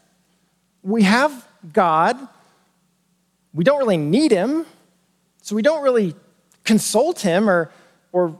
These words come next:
read his word or teach it to our children. We don't really obey what he says,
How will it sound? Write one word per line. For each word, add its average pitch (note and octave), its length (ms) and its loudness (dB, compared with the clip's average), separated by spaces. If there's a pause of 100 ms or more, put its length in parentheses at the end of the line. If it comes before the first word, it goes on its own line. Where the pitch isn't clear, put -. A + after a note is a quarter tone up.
read B3+ 380 0
his A#3+ 280 -2
word B3+ 420 0
or G3+ 140 2
teach - 360 -6
it G#3+ 140 -10
to A#3+ 140 -6
our G#3 160 2
children. A#3+ 640 -2
We G#3+ 80 -6
don't C4+ 200 0
really A#3+ 280 -6
obey A#3+ 400 2
what C#4 140 -4
he A#3+ 100 -4
says, C#4 600 0